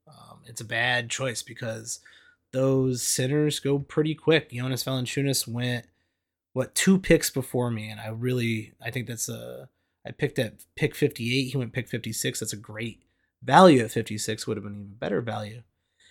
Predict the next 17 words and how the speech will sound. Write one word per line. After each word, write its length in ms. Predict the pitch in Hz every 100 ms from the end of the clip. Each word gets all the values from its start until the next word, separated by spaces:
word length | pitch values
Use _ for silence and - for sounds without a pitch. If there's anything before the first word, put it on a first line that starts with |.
| _ -
at 180 | 143 131
fifty-eight. 580 | 135 - 123 117 -
So 400 | - - 117 110 113
this, 340 | 151 - -
uh, 240 | 196 202
this 180 | 202 202
mock 200 | 202 208
draft 360 | - 180 175 175
slowly 480 | - - 202 190 160
devolving 680 | 139 117 113 113 117 110 110 _ _ _ _ -
into, 800 | 127 117 - 117 113 110 107 107 110
um, 580 | 117 117 120 117 113 _
a 120 | 123
horrible 380 | 120 - 170 123
draft 260 | 110 110 -
for 120 | 110
me 320 | 107 107 107